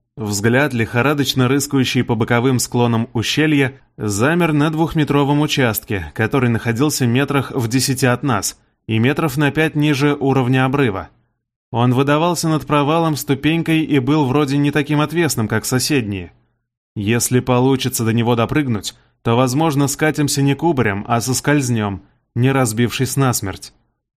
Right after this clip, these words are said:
Искать для спуска более подходящие варианты времени не оставалось. А ещё я в эту секунду понял, как нам с Фурией повысить шансы выжить.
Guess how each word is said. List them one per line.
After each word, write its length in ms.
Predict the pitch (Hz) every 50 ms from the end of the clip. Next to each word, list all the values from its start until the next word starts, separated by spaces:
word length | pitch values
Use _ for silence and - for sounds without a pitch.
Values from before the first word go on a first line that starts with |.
| _ _ _ _ _ _
Искать 480 | - 110 104 - - 160 170 170 - -
для 240 | - 139 123 143 151
спуска 420 | 143 147 - 156 156 143 - - 143
более 320 | 127 147 156 151 139 131
подходящие 680 | - 127 - - - 127 127 139 135 120 - - 123 113
варианты 420 | 113 117 127 143 156 151 143 147
времени 380 | 131 127 135 135 135 135 131 131
не 140 | 131 127
оставалось. 760 | 127 123 - - 135 127 127 135 127 101 87 85 - - - _ _ _ _ _ _ _ _
А 120 | 107 104 107
ещё 360 | 117 117 110 - - 170 175
я 140 | 175 170 160
в 40 |
эту 180 | 160 156 160 151
секунду 520 | - - 147 135 - 165 165 151 143 143
понял, 400 | 131 139 147 165 170 170 160 147
как 200 | - 143 139 -
нам 140 | - 135 131
с 120 | 123 - -
Фурией 340 | 139 143 156 151 151 147
повысить 480 | 135 - 131 123 127 143 135 - 127 123
шансы 420 | - - 135 131 127 123 - 135
выжить. 460 | 127 127 143 131 101 98 92 - -